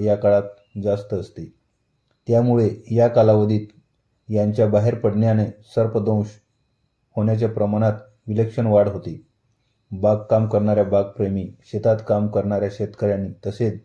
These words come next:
निसर्ग भ्रमंती करणाऱ्या हौशी नागरिकांनी व गिर्यारोहकांनी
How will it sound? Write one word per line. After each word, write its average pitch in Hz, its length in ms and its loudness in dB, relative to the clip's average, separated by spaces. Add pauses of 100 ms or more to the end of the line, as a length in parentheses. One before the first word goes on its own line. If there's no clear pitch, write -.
(420)
निसर्ग 113 420 -2
भ्रमंती 107 500 -2
करणाऱ्या 101 520 -2 (340)
हौशी 104 280 -4
नागरिकांनी 104 600 -2 (140)
व 110 160 0 (500)
गिर्यारोहकांनी 104 680 0